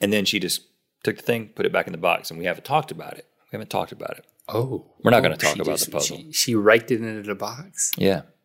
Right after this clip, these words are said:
Speaker 1: I just went, I went into the kitchen. I mean, I went into the dining room, and there was no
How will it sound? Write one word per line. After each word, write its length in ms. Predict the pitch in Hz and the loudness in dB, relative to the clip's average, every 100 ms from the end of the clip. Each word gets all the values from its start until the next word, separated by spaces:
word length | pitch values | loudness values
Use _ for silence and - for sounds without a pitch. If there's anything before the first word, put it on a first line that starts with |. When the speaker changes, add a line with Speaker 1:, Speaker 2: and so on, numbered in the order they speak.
| _ - | _ 6
Speaker 1:
I 120 | 117 | 8
just 120 | 120 | 8
went, 160 | 131 131 | 4 6
I 120 | 113 | 6
went 180 | 120 120 | 6 4
into 180 | 110 117 | 4 2
the 100 | 98 | 4
kitchen. 440 | 113 - 98 95 _ - | 2 2 0 -2 _ 4
I 60 | |
mean, 160 | 110 107 | 6 4
I 40 | |
went 120 | 113 | 2
into 100 | 107 101 | 2 2
the 60 | |
dining 280 | 92 101 123 | 4 4 4
room, 260 | 92 98 92 | 0 -2 -4
and 100 | 92 | 0
there 80 | 92 | 0
was 160 | 85 | 2
no 420 | 85 95 90 87 | 4 6 6 2